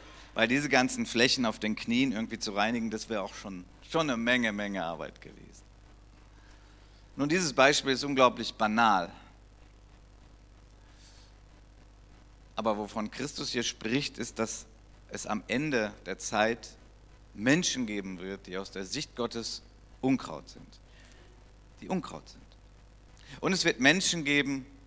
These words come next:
die Kinder des Reiches sind. Kinder Gottes.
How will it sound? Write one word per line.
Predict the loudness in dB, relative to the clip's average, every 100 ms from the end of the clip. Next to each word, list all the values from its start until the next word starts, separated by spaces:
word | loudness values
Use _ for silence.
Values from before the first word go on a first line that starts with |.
| -20 -20 -20 -20 -20 -20 -20 -20 -20 -20 -20 -20 -20 -14
die | -4
Kinder | 2 4 4
des | 2 0
Reiches | 2 2 0 -8 -12
sind. | -16 -18 -20 -20 -20 -20 -20 -20 -20 -20 -20 -14
Kinder | -4 2 6
Gottes. | 6 6 2 -10 -12